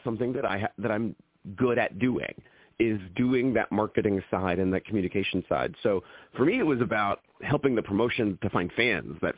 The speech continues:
you know, have fans go to events. Um, and as time developed and I saw more talent get interested in it, asking me, "Hey, what about this?" Um, I, I started to see, "Oh, there's this other side that will be very helpful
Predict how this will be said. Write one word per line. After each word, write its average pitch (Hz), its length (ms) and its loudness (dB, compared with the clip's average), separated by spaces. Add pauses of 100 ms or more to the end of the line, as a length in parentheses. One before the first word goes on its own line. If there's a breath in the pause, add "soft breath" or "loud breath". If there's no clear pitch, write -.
(160)
you 113 120 2
know, 87 140 2
have 90 280 -2
fans 113 320 4
go 87 160 2
to 80 200 -6
events. 71 280 -12 (580 loud breath)
Um, 98 540 4 (400)
and 117 140 4
as 117 240 4
time 143 200 4
developed 113 460 2
and 113 80 4
I 107 160 0
saw 107 240 2 (100)
more 92 140 0
talent 131 480 -2
get 95 100 -10
interested 95 460 -2
in 95 140 2
it, 98 160 0
asking 107 420 -2
me, 143 200 0
"Hey, 110 580 0 (380 loud breath)
what 135 160 2
about 127 240 2
this?" 139 220 0 (540 soft breath)
Um, 117 500 2 (560)
I, 123 280 2
I 113 200 2
started 131 280 0
to - 60 -8
see, 139 160 0
"Oh, 175 120 2
there's 123 160 -2
this 113 180 0
other 131 280 2
side 95 220 0
that - 100 2
will 101 100 2
be 107 120 2
very 95 280 2
helpful 101 500 0